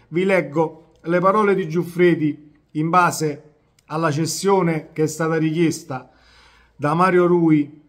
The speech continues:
perché da stamattina questa è la notizia, e ritorniamo un attimo a cinque mesi fa, perché io feci solamente uno shorts dove mi scagliai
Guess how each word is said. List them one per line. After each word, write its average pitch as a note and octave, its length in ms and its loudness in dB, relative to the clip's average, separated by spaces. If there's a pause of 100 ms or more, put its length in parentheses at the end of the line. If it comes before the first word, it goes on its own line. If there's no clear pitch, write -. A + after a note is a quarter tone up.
(260)
perché C#3+ 240 -6
da E3 120 0
stamattina E3+ 640 -2
questa E3+ 480 0
è - 20 0
la E3+ 120 0
notizia, D#3+ 760 -4
e - 80 -10
ritorniamo F#3 520 -2
un A3 80 2
attimo F3+ 300 -2
a E3 60 2
cinque G#3 400 -4
mesi E3+ 240 -2
fa, E3 160 0
perché D3+ 240 -2
io F#3 140 0
feci D3 260 -2
solamente F3 540 -2
uno E3+ 180 -2
shorts D3 540 -4
dove D3+ 240 -2
mi D3+ 100 -2
scagliai D#3 680 -4